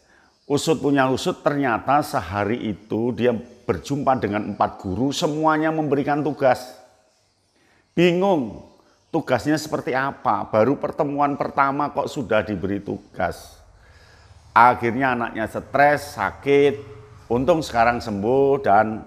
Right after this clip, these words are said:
wali kelasnya bisa menangani, eh, pendekatannya. Jadi memang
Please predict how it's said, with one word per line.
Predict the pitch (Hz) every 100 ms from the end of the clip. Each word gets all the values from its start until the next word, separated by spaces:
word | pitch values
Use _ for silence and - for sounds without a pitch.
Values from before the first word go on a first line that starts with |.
| -
wali | 101 107
kelasnya | 107 98 - 107
bisa | 90 - 92 87 82 - - _ _ 95
menangani, | 95 90 90 92 92 85 78 - _ _ _ _
eh, | 82 85
pendekatannya. | - 90 90 87 - 87 80 78 78 - _ _ _ _ _
Jadi | 156 160 165 170 165 147 - - -
memang | 135 139 131 117 110 107 104 101